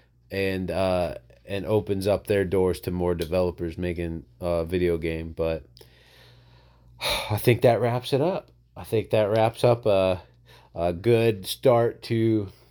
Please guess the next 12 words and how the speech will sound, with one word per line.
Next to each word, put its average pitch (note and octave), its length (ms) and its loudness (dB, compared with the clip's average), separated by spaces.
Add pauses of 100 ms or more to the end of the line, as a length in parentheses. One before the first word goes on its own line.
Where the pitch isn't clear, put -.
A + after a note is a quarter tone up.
(220)
the F#2+ 160 -2
new A#2 300 4
N A2+ 180 0
F A2 220 -2
L A2 200 4
season. A#2 600 0
Good A2 260 0
luck A2+ 280 2
to F#2+ 140 -2
everybody A2+ 640 4
out A2+ 280 -2
there A#2 280 2